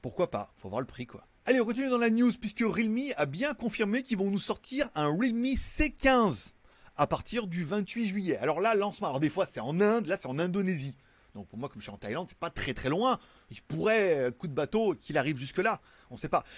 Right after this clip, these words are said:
Bon, le téléphone, on sait pas grand-chose sur ce téléphone-là, mais ça fera partie de cette nouvelle génération de téléphone.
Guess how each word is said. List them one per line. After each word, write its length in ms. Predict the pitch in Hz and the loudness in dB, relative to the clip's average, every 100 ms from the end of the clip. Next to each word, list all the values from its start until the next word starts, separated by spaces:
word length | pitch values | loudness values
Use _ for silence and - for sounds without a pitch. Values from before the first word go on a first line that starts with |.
| - | 2
Bon, 200 | 233 214 | 4 6
le 140 | 180 247 | 4 2
téléphone, 340 | 277 - 285 | 0 0 0
on 40 | 240 | 0
sait 160 | 208 | -2
pas 160 | - 262 | 0 -2
grand-chose 500 | 160 190 254 - 226 | -2 0 0 0 -4
sur 80 | 196 | 0
ce 40 | |
téléphone-là, 380 | 196 190 196 285 | 2 2 2 2
mais 60 | |
ça 100 | 185 | 0
fera 120 | - 165 | -2 -2
partie 220 | 156 180 | -4 -4
de 60 | |
cette 140 | 131 123 | -6 -2
nouvelle 220 | 147 143 | 0 0
génération 400 | 139 139 123 143 | 0 -4 -4 -6
de 40 | |
téléphone. 520 | 120 120 - 202 240 | -2 -2 2 4 4